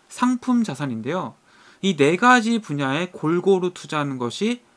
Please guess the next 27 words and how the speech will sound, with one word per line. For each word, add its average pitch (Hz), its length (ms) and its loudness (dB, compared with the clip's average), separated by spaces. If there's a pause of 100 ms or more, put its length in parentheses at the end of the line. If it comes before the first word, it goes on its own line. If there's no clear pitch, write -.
(160)
분산 196 500 0
투자라고 160 720 -4 (320)
얘기하는 131 340 -4
거예요. 107 180 -18 (800)
어느 175 180 2
한쪽에 220 300 2
쏠리는 247 320 0
게 196 60 -2
아닙니다. 120 420 -12 (840)
이 180 280 -2
네 170 340 6
가지 190 300 2
중에서 170 580 -4 (280)
우리가 156 400 -2
확실히 175 340 -6
알고 143 420 -2
있는 120 220 -4
거, 113 220 -10 (540)
알 139 180 0
수 147 140 -6
있는 135 260 -4
거, 127 240 -6 (220)
그걸 147 160 -4
골라내서 160 760 -2 (280)
투자해야 190 400 -4
된다라는 131 360 -10
거예요. 127 220 -14